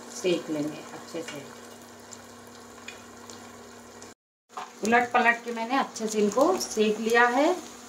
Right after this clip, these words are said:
और अब हम इनको निकाल लेंगे। ये बहुत अच्छे से पक गई हैं, इसमें तेल बिल्कुल भी नहीं लगता है। मैंने जितना तेल डाला था उसमें से मुझे उतना ही दिख रहा है, बहुत ही थोड़ा सा लगा होगा।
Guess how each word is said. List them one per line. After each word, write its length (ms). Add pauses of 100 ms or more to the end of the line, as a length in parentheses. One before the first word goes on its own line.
(180)
और 160
अब 260
हम 160
इनको 400
निकाल 500
लेंगे। 280
ये 180
बहुत 240
अच्छे 200
से 220
पक 220
गई 180
हैं, 220 (920)
इसमें 280
तेल 320
बिल्कुल 360
भी 140
नहीं 160
लगता 360
है। 220 (220)
मैंने 300
जितना 320
तेल 240
डाला 240
था 240
उसमें 380
से 140
मुझे 220 (160)
उतना 240
ही 120
दिख 220
रहा 160
है, 220
बहुत 260
ही 60
थोड़ा 300
सा 120
लगा 220
होगा। 320